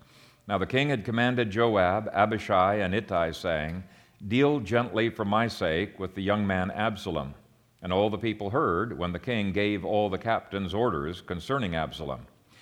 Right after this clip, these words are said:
So the people went out into the field of battle against Israel, and the battle was in the woods of Ephraim.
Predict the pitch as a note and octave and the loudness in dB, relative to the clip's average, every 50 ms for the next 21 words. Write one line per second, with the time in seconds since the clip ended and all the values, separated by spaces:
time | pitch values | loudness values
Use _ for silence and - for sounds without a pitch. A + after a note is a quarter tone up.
0 | - - - _ _ - A2+ A2+ G#2+ G#2+ - C#3+ D#3 D#3 E3 D3 C#3+ B2+ C3 C3 | -20 -20 -20 _ _ -4 -2 -2 0 0 2 0 0 2 2 0 2 4 2 2
1 | C3+ B2 A2+ A2 A#2 A#2+ A2 G#2 A2+ A#2 C3 B2+ C3 B2 - C3 A#2+ A#2+ A#2+ B2 | 4 6 6 6 6 4 2 0 -2 -2 -2 -2 -4 -6 -4 -2 0 2 2 2
2 | A#2+ A#2+ G#2 G#2+ G#2 G#2 G#2+ G#2+ G#2+ A2+ G#2+ G#2 A2 A2+ B2+ - - F#2+ F2 D#2 | 0 0 2 4 6 6 6 6 4 2 2 2 -2 -2 -2 -6 -4 -4 -4 -4
3 | C2+ D2 D#2 D2+ D2+ D#2 F2+ F#2+ F#2 E2+ E2 D2+ - G#2 G#2+ A2+ B2 B2 A#2+ A2+ | -2 -2 0 0 2 2 2 0 0 -2 2 4 6 6 8 6 6 2 2 0
4 | A#2 G2+ A#2 A2 G#2+ G2 F#2 A2 A#2+ A#2 G#2 A2 A2+ A2 A#2+ A#2 A2+ - F#2 E2+ | -2 -2 0 0 0 0 2 0 0 0 -2 -4 -4 -2 -2 -4 -6 -4 -4 -2
5 | D2+ C#2+ C2+ A#1+ | -2 -2 -2 -6